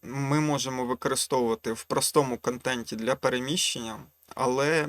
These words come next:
я б радив вам її залишати для того, щоб виходити з ефектів контролю.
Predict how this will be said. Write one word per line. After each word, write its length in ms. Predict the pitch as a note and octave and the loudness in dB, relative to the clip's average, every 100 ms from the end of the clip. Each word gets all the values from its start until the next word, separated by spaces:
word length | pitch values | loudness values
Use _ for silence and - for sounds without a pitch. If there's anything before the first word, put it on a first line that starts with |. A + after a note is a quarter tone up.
| A2+ | 0
я 160 | B2 | 0
б 80 | A#2+ | 4
радив 320 | C3+ C3+ C3+ | 4 6 2
вам 240 | A#2+ C3+ B2+ | 2 2 2
її 300 | B2 B2+ B2 | 2 2 0
залишати 600 | B2 A#2+ - C#3+ D#3 C3 | 0 0 0 0 2 -2
для 160 | G#2+ | -4
того, 300 | - C3+ C3+ | -2 -2 0
щоб 240 | - A#2 G#2+ | -2 -4 -4
виходити 560 | A2+ B2 B2 B2 A#2+ | -2 -2 0 -2 -2
з 180 | A2+ - - | -2 -4 -4
ефектів 560 | B2+ - B2 - B2+ A#2+ | -6 0 0 0 -4 -4
контролю. 640 | B2 A#2+ - G#2+ G#2 G#2 | -6 -6 -6 -6 -6 -12